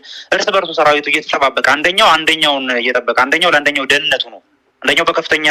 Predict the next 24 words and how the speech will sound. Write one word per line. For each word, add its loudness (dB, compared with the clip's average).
ሁኔታ 0
እየተከፈለው 0
አንደኛውን 0
እንዲሰልል 0
አድርጎ 2
ነው 0
እግረኛ 0
ሰራዊቱን -2
እያዋጋ 0
ያለው 0
እንጂ -2
በምንም -2
ታምር 2
ይሄን 0
ተልዕኮ -2
ፈጽመና -2
ብሎ -4
ወደ 2
ሆነ 2
ቀጠና 2
ሊልቀው 0
የሚችለው -2
ሰራዊት 2
የለውም -8